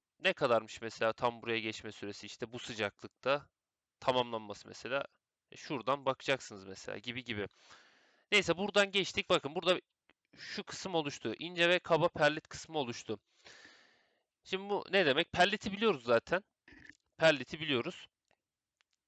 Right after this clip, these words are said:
İnce f-, e, perlitle, kaba perlitle. Şimdi perlitin, e, şeyine bakarsak diyagramına, yani şuna,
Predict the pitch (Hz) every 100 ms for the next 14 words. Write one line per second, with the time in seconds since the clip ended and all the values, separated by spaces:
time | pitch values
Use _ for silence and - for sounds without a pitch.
0 | _ - _ _ _ 160 190 214 - 175
1 | 143 135 131 95 135 131 127 - 214 196
2 | 180 165 175 160 156 139 113 - 165 180
3 | - _ _ _ _ _ - 156 170 185
4 | - 185 - _ _ _ _ _ - 113
5 | 110 92 65 52 - 151 156 160 156 -
6 | 175 - 104 - 113 110 107 113 143 143
7 | 123 117 - 127